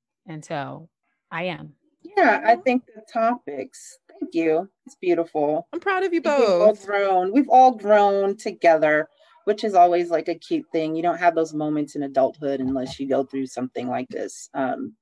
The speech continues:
Speaker 2: and I think, um, us working on Black Woman Be Whole and the manifestation of that being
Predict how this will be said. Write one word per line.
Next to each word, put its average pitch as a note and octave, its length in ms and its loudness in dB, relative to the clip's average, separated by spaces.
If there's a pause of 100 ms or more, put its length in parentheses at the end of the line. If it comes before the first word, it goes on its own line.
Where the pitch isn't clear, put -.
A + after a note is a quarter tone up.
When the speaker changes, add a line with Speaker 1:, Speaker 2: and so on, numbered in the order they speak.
(420)
Speaker 2:
and E3+ 120 2
I F3 40 4
think, F3 260 -6
um, E3 320 0
us E3+ 260 2 (120)
working F3+ 540 -2
on E3 140 -4
Black D#3 240 0
Woman D#3 220 -6
Be D3 100 -6
Whole D3 520 -4
and D3 340 -6 (600)
the E3+ 80 -4
manifestation E3 720 -2
of D3+ 60 -8
that D3 220 2
being D#3+ 280 -8